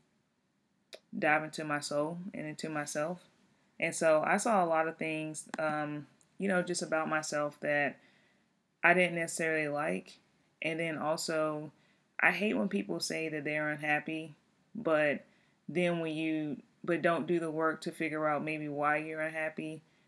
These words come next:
And then once you find out why you're unhappy, you know, I think the next steps is trying to figure out how to fix that as well. And so for me, I pretty much spent this entire year focusing on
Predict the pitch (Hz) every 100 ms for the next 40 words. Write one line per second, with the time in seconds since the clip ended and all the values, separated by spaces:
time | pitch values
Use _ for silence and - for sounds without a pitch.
0 | _ - 160 170 165 160 160 156 156 -
1 | 156 156 156 143 139 147 151 151 151 151
2 | 151 151 156 156 147 _ _ _ _ _
3 | 165 160 151 - 156 160 151 151 151 156
4 | - 156 156 - - 151 151 143 - -
5 | - - 165 156 156 160 156 151 151 147
6 | 151 151 151 160 151 - 151 143 - 147
7 | 143 139 - - _ _ - 156 165 165
8 | 165 165 175 180 147 156 - 170 165 151
9 | - 165 151 151 156 151 160 156 147 143
10 | 143 170 151 143 143 _ _ _ _ _
11 | _ - 185 180 170 165 156 151 151 147
12 | 143 143